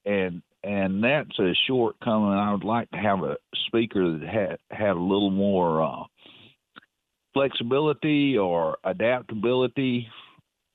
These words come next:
and, and, uh, just a, a more savvy man. I'm not saying that McCarthy's not very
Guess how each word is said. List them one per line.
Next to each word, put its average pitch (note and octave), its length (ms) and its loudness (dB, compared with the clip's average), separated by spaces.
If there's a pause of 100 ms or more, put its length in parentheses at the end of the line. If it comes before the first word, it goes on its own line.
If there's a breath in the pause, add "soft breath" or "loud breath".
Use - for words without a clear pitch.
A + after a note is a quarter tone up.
(160)
and, G2 280 2 (220)
and, G2 440 0
uh, F2 240 2 (840 soft breath)
just F3 300 0
a, G#2+ 280 4 (180)
a F#2+ 160 0
more A2 460 0 (1000)
savvy D3+ 400 2
man. A2 420 0
I'm A2+ 140 0
not C3+ 200 -2 (120)
saying B2+ 320 4
that F#2 160 0
McCarthy's A#2+ 600 -2
not C#3 320 0
very F2+ 360 2